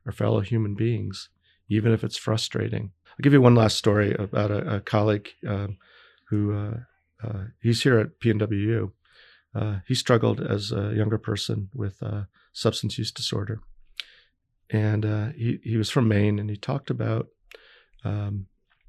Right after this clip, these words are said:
he was desperately trying to shine through. He used the analogy of a lighthouse. During his adolescence, uh, he had a, a father who was a physician, uh, there was probably some expectations for him to be a physician. Uh, but that was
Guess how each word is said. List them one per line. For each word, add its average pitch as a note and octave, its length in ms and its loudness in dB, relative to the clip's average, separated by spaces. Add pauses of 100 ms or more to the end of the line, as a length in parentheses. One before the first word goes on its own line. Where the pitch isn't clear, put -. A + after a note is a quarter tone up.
(280)
he A2 80 0
was G2+ 100 0
desperately A#2+ 560 0
trying A2+ 300 0
to A2 80 0
shine G2+ 380 -2
through. F#2 240 -2
He G2+ 100 -4
used A#2+ 180 -2
the G#2+ 60 0
analogy G2+ 400 0
of G2 80 -4
a F#2+ 40 -2
lighthouse. G2 600 -4 (960)
During A#2 260 2
his A#2+ 180 2
adolescence, A#2 800 0
uh, F#2+ 180 -4
he G#2 80 -4
had G#2+ 120 0
a, A#2 200 -4
a G2 80 -2
father A2 440 0
who G#2+ 100 -2
was G#2 140 -4
a G#2+ 60 -8
physician, A#2 580 -6 (680)
uh, G#2 220 -2
there G#2 100 -2
was G2+ 140 -6
probably G#2+ 180 2
some A2 180 -2
expectations A2 720 -2
for - 140 -6
him G#2+ 120 -4
to G#2+ 80 -6
be A2 120 -4
a G#2 40 -2
physician. A2 600 -6 (840)
Uh, G#2 160 -2
but - 140 -2
that A#2+ 120 4
was A#2 160 2